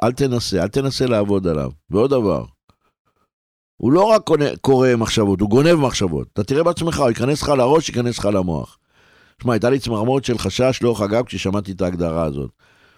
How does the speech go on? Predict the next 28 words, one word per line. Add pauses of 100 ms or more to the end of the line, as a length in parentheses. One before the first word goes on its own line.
(240)
גנב
מחשבות. (1160)
בסדר, (220)
כריסטוס. (840)
מאותו
רגע,
ביני
לבין
עצמי,
התחלתי
לקרוא
לאדם
השלישי,
כריסטוס
גנב
המחשבות
ההונגרי.
לא
יודע
למה,
ככה
הסתדר
לי. (420)
תחושת
בטן. (1800)
עכשיו,
סיכמנו
על